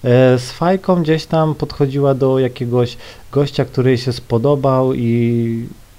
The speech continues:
trzyma ognia, no nie? No i gdzieś tam,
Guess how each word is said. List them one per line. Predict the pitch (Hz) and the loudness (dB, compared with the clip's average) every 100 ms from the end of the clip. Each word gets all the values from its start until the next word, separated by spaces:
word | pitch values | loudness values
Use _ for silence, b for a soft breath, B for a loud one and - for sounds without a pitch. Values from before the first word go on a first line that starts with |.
| - - | -20 -20
trzyma | - 127 120 - | -6 -2 0 0
ognia, | 117 101 107 107 | -2 -2 -4 -2
no | 110 | -2
nie? | 110 127 131 143 | -2 -4 -6 -4
No | 143 | -2
i | |
gdzieś | 135 131 | 0 -2
tam, | 131 131 127 | 0 0 0